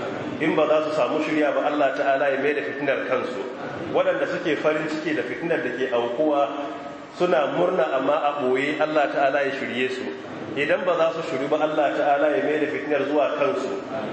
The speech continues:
Waɗanda suke ƙoƙari wajen ganin bayan fitina ɗin ko ta ɓangaren addu'a ko damuwa da jajantawa, muna roƙon Allah Ta'ala ya biya su da gidan aljanna.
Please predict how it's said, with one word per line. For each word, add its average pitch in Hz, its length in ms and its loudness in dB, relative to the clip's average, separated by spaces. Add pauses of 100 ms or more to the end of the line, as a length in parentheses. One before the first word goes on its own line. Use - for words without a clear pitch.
(140)
Waɗanda 170 380 2
suke - 240 -2 (100)
ƙoƙari 147 400 0
wajen 165 320 2
ganin 165 360 0
bayan 170 420 2
fitina 151 420 -2
ɗin 151 220 -2
ko 156 100 2
ta 165 140 0
ɓangaren 151 420 2
addu'a 139 540 -2
ko 165 180 0
damuwa 156 540 2
da 143 60 0 (100)
jajantawa, 160 840 0 (340)
muna 160 180 2
roƙon 139 280 0
Allah 151 340 2
Ta'ala 143 420 2
ya 135 140 2
biya 143 220 2
su 131 80 -2
da 120 100 0
gidan 123 240 0
aljanna. 113 440 0